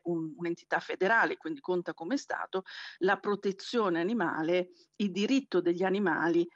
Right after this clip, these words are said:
è entrato a far parte della Costituzione della capitale. E, e questo è, è scritto <laughs> nella, nella realtà, poi la realtà è molto più complessa, però addirittura si parla di benessere animale anche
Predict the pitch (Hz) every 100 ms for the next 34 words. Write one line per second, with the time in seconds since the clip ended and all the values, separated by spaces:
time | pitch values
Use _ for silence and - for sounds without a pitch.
0 | _ 220 233 180 139 180 196 190 156 -
1 | 180 170 175 180 180 175 185 180 - 165
2 | 175 180 - - - 190 185 170 - -
3 | 160 160 101 - 156 - - - - -
4 | 196 196 - 302 - 175 175 - 214 190
5 | 175 165 160 120 127 131 - - - -
6 | - - - - _ _ - - - _
7 | 202 - - 269 - - - 175 - -
8 | 240 - 214 240 226 190 165 - - 214
9 | 240 214 208 220 214 190 185 190 180 185
10 | 185 185 185 185 180 185 180 180 180 180
11 | 170 - 180 226 220 196 185 196 226 -
12 | 175 190 202 190 180 175 185 175 185 180
13 | 185 175 175 240 160 202 185 156 175 -
14 | 202